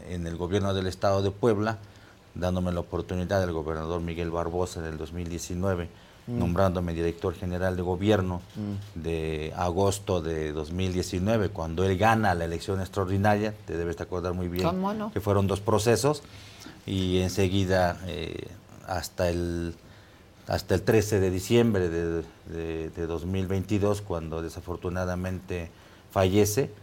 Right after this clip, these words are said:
Speaker 1: y luego del dieciséis de diciembre del mismo dos mil veintidós al dos de julio de dos mil veintitrés, es cuando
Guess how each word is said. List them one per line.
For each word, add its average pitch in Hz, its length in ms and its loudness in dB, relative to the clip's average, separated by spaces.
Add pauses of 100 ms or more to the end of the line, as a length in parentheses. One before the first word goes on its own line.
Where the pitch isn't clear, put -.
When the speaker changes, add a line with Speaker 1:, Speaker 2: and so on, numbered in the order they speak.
(460)
Speaker 1:
y 98 120 2
luego 98 460 4
del 87 220 0
dieciséis 92 720 0
de 87 440 0
diciembre 101 680 4
del 80 320 -4
mismo 90 320 -2
dos 92 140 -2
mil 95 140 -2
veintidós 101 540 0
al 85 240 0
dos 95 240 -2
de 95 80 -2
julio 110 440 0
de 85 100 -2
dos 85 180 -6
mil 95 180 -2
veintitrés, 117 640 0 (480)
es 92 300 2
cuando 80 720 -4